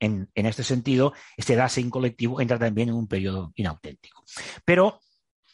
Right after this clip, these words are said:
tanto el individual como el colectivo pueden pasar de ser inauténticos a ser auténticos, ¿no?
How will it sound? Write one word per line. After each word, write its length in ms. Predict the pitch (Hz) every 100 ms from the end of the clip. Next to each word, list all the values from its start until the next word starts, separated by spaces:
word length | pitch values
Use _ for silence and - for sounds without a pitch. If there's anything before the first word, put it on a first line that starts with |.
| _ _ - -
tanto 420 | - 117 113 127 123
el 200 | 123 127
individual 520 | 123 123 123 156 156
como 220 | 143 127
el 60 | 120
colectivo 680 | 120 113 - 156 147 170 - _ - _ _ _
pueden 520 | 143 165 151 165 185 _
pasar 560 | - - 151 143 180 - _ _ _ -
de 200 | 107 110
ser 260 | 139 131
inauténticos 800 | 110 107 104 151 139 139 139 170
a 60 | -
ser 140 | 101
auténticos, 600 | 87 180 202 104 - -
¿no? 240 | 170 302